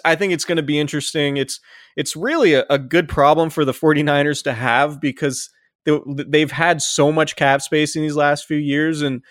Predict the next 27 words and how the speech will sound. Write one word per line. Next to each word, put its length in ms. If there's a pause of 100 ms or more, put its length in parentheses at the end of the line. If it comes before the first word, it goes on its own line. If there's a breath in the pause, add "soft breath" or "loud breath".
(280 loud breath)
and 220
they've 140
started 360
to 80
chip 300
away 320
at 180
it 140
with, 300
with 180
a 40
lot 240
of 60
these 160
big 200
contracts. 680
And, 220
and 160
fortunately 580
for 200
them, 400 (420 soft breath)
they're 120
winning 340
games 400
now, 280
so 320
the, 260